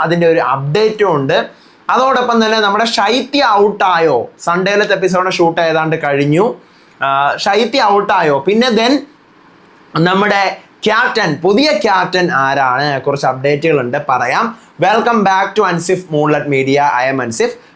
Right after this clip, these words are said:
വീഡിയോ ആദ്യമായിട്ട് കാണുന്നവർ ചാനൽ സബ്സ്ക്രൈബ് ചെയ്യണം, ലൈക്ക് ചെയ്യണം, ഷെയർ ചെയ്യണം. നിങ്ങളുടെ അഭിപ്രായങ്ങൾ മസ്റ്റായിട്ട് താഴെ കമന്റ് ചെയ്യണം. ഇതുപോലത്തെ ബിഗ് ബോസിന്റെ അപ്ഡേറ്റ്സിനും റിവ്യൂസിനും ഒക്കെ ആയിട്ട് ഇപ്പൊ തന്നെ നമ്മുടെ എഫ് ബി പേജും Insta പേജും മറക്കാതെ ഫോളോയും ചെയ്യണം. അപ്പോ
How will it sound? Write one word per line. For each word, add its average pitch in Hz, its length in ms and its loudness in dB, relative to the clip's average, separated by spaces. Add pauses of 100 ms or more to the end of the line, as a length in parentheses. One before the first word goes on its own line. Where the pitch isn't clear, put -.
വീഡിയോ 170 260 2 (140)
ആദ്യമായിട്ട് 226 420 2
കാണുന്നവർ 180 340 2 (140)
ചാനൽ 165 300 2 (120)
സബ്സ്ക്രൈബ് 180 420 -2
ചെയ്യണം, 190 240 0 (200)
ലൈക്ക് 208 360 0
ചെയ്യണം, 247 340 0 (260)
ഷെയർ 190 260 0
ചെയ്യണം. 214 300 0 (380)
നിങ്ങളുടെ 254 340 2
അഭിപ്രായങ്ങൾ 214 520 0
മസ്റ്റായിട്ട് 220 460 0
താഴെ 202 260 2
കമന്റ് 180 240 0
ചെയ്യണം. 170 240 -2
ഇതുപോലത്തെ 220 480 2
ബിഗ് 160 160 -2
ബോസിന്റെ 151 360 -2
അപ്ഡേറ്റ്സിനും 143 520 -2 (380)
റിവ്യൂസിനും 240 480 2
ഒക്കെ 185 180 -2
ആയിട്ട് 170 160 0 (120)
ഇപ്പൊ 175 160 0
തന്നെ 190 240 -2
നമ്മുടെ 170 260 0
എഫ് 143 140 -8
ബി 170 160 2
പേജും 156 280 0
Insta 151 240 -4 (100)
പേജും 147 300 -2
മറക്കാതെ 127 480 -2 (100)
ഫോളോയും 120 540 0
ചെയ്യണം. 117 380 -2 (760)
അപ്പോ 226 220 0